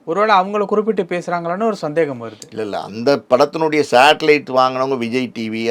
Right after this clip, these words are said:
Speaker 2: அதெல்லாம் விட்டுரும், கலைஞர் டி வி, சன் டி வி, இதெல்லாம் நமக்கு தேவையில்லை சார். நான் கேட்குற ஸ்ட்ரெயிட் ஃபார்வர்டான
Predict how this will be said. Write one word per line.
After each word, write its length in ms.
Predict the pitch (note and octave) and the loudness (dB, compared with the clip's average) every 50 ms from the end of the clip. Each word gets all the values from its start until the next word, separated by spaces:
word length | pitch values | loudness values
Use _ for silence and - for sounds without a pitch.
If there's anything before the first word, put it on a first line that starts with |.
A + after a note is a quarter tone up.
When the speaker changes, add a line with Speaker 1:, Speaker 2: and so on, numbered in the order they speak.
| A2 G#2 | -2 -2
Speaker 2:
அதெல்லாம் 500 | G#2 G2+ G2 G2+ G2+ G2+ G#2+ B2 B2+ A2 | -2 -4 -4 -6 -6 -2 0 0 0 0
விட்டுரும், 300 | F#2 - A2 G2+ - G#2+ | 0 -4 -6 -6 -4 -4
கலைஞர் 340 | G2+ A2 A2 G#2+ G#2+ F2 - G2 | -6 -4 -6 -6 -10 -10 -10 -12
டி 80 | G2 G2 G2+ | -12 -10 -8
வி, 100 | G2+ G#2 G#2 - - - - - - - | -8 -8 -10 -12 -16 -20 -20 -12 -4 0
சன் 220 | B2 A2+ B2+ C3 - - | 0 0 0 -2 -8 -8
டி 80 | A2 G#2+ G#2 | -8 -8 -6
வி, 80 | A2+ A2+ A2 | -4 -2 0
இதெல்லாம் 380 | G#2+ G2+ G2+ G#2+ A#2+ D3 D#3 D3+ | 0 2 2 4 6 6 6 6
நமக்கு 240 | B2 A2+ - - A#2 | 4 0 -6 -2 -2
தேவையில்லை 340 | A2+ A#2+ A#2+ A#2 A2 G2+ - - | 0 0 -2 -2 -4 -6 -8 -10
சார். 120 | F2 - - - - - _ _ - G2 F#2+ A2 | -12 -14 -14 -18 -20 -20 _ _ -14 -4 2 6
நான் 260 | C3 D#3 F3 F3 C3 - | 8 8 8 8 6 2
கேட்குற 300 | D#3+ E3 D#3 F3 E3+ E3 D#3 - | 2 2 2 4 2 2 2 2
ஸ்ட்ரெயிட் 360 | - - D3+ E3+ G#3 F3+ - - | 4 4 4 4 4 2 2 6
ஃபார்வர்டான 520 | E3 D#3+ D3+ C#3+ C3+ C3 B2+ C3+ D3+ | 8 8 8 8 6 6 4 4 2